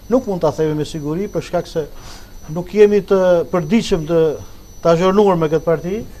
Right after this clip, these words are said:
pasi për, pas këtyre ngjarjeve të janë pak më hermetik. Por futja e kësaj partie në një garë elektorale me një parti socialiste që u bë katër vite në pushtet dhe që po financon kaq shumë tash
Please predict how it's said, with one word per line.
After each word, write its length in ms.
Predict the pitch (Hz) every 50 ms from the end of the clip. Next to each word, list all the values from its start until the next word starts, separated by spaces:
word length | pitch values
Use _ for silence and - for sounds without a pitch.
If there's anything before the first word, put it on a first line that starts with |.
| - - - - - -
pasi 240 | 175 175 165 - 185 170
për, 180 | 185 180 170 175 - - - -
pas 180 | 185 175 165 - -
këtyre 300 | 165 151 196 214 202 196 180
ngjarjeve 460 | 170 190 196 208 208 214 208 208 196
të 80 | 170 196
janë 180 | 196 185 180 -
pak 180 | - 190 180 - 202
më 120 | 214 214
hermetik. 520 | 196 208 202 190 196 185 185 156 - - - - - - - - - - - - - - - - - - - - - - - - - - - - -
Por 360 | 151 160 190 226 254 277 285 269 - - - - - - - - - - -
futja 320 | - 220 269 262 202 202 170
e 60 | -
kësaj 160 | - 170 156 147
partie 360 | 156 151 135 - 147 143 139
në 120 | 131 135 135
një 100 | 131 131 120 120
garë 240 | 175 214 220 208 190
elektorale 520 | 170 165 - 160 147 139 131 123 113 107 98 - - - - - - - - - - - - -
me 140 | 143 147 147
një 140 | 143 147 143
parti 280 | - 151 143 - 247 214
socialiste 580 | - 214 - - 180 165 156 160 143 - - 135 -
që 100 | 147 143
u 60 | 131
bë 140 | 135 147 135 -
katër 240 | - 202 202 208 196 196
vite 180 | 196 170 170 156
në 80 | 147 135
pushtet 840 | 147 - - - 139 113 98 - - - - - - - - - -
dhe 100 | 156 151 143
që 120 | 175 170
po 100 | 147 170 165
financon 520 | - 180 175 175 175 175 - 214 196 170 -
kaq 200 | - 226 226 220
shumë 340 | - - - 254 226 208 185 185
tash 200 | 180 170 -